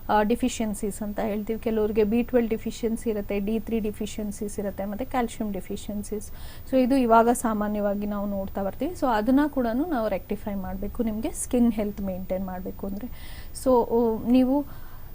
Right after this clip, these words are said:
ಯಾವ ಕಾರಣಕ್ಕೆ ಸಮಸ್ಯೆ ಇದೆ ಅದಕ್ಕೆ ನಾವು ಟ್ರೀಟ್ಮೆಂಟ್ ಕೊಟ್ಟಾಗ ನಿಮ್ಮ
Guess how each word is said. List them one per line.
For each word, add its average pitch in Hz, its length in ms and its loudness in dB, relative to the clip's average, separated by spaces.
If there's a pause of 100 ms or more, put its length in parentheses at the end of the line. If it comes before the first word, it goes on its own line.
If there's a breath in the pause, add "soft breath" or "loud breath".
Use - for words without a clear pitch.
ಯಾವ 220 340 10
ಕಾರಣಕ್ಕೆ 294 580 6
ಸಮಸ್ಯೆ 240 460 2
ಇದೆ 226 140 2
ಅದಕ್ಕೆ 226 300 2
ನಾವು 240 220 4
ಟ್ರೀಟ್ಮೆಂಟ್ 226 480 0
ಕೊಟ್ಟಾಗ 214 360 -4 (100)
ನಿಮ್ಮ 247 220 4